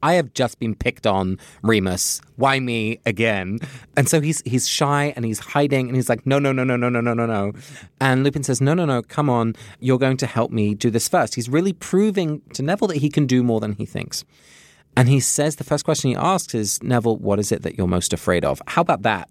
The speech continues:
as a question? Oh, my God. So, like, Neville's now really freaking out and, like, is completely silent. And so he just mouths some words. But here's the moment that reminds me of what you just said. Lupin then cheerfully says, "Didn't catch that, Neville. Sorry." And so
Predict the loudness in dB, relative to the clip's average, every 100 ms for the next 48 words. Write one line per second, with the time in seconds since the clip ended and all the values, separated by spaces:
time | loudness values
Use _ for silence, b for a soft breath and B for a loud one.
0 | _ -4 -2 0 0 0 -4 -4 0 2
1 | 2 0 -2 -4 -8 b b b b 0
2 | 2 2 0 0 2 2 0 0 -4 -2
3 | 0 0 -2 -6 -6 -2 -2 0 0 0
4 | -2 -2 -2 0 -2 -2 -2 -2 -2 -4
5 | 0 2 2 0 0 -2 0 0 2 0
6 | -4 -8 -2 0 2 2 2 -2 -6 -12
7 | B B B -2 0 2 2 2 0 0
8 | -2 -4 -6 -8 -2 2 2 0 -2 -2
9 | -2 -2 -4 -2 0 0 -2 B B B
10 | 2 2 2 0 0 0 -2 0 0 0
11 | -2 -2 -2 -2 -2 -2 -4 -10 _ _
12 | 0 0 0 -4 -2 0 0 0 -2 0
13 | -2 0 0 0 -4 -10 B B B B
14 | 2 2 2 2 2 0